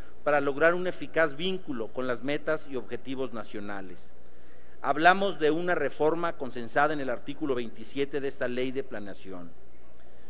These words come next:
Otro consenso requerido es llevar el alcance de transparencia de la propia planeación a un nivel que no se limite a los portales de Internet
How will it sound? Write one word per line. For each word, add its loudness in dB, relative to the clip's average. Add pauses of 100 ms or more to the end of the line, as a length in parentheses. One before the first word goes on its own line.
(300)
Otro 6
consenso 2
requerido 0 (580)
es 4
llevar 4 (320)
el 2
alcance 2
de 0
transparencia 0 (640)
de 0
la 0
propia 2
planeación 0 (500)
a 6
un 4
nivel 4
que 0
no 2
se 0
limite 0
a 4
los 0
portales 0
de -2
Internet -2